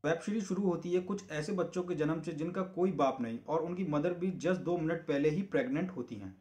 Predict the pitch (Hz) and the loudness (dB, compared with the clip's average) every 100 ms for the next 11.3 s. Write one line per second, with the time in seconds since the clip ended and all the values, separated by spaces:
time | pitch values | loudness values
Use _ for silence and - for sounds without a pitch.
0 | _ _ - 165 220 180 165 208 190 196 | _ _ -2 0 0 0 0 0 2 2
1 | 180 165 - 190 147 160 160 143 143 156 | 4 2 2 -2 2 4 4 2 0 0
2 | 180 196 185 - 175 180 160 170 180 156 | 0 -2 0 2 2 2 0 0 -2 0
3 | 165 180 185 156 190 - 165 165 196 139 | 0 2 2 2 0 0 -2 -2 -2 0
4 | 151 165 180 - 127 120 107 107 95 92 | 0 0 -2 0 0 0 -4 -8 -12 -14
5 | _ _ _ _ - 160 185 175 156 180 | _ _ _ _ -2 0 2 2 2 4
6 | 190 185 185 - 147 175 160 156 151 185 | 2 2 -2 2 4 4 4 2 2 0
7 | 180 170 - 135 127 165 196 - 147 151 | 2 0 2 0 2 0 0 2 4 4
8 | 151 156 - 151 180 143 139 139 151 127 | 2 -2 -2 0 0 2 2 2 0 0
9 | 156 165 139 131 131 127 120 127 - - | 0 2 0 0 -2 -2 -2 -4 -6 0
10 | 180 185 190 190 180 156 160 185 147 143 | 0 2 2 0 0 2 2 2 2 0
11 | 151 156 | 0 0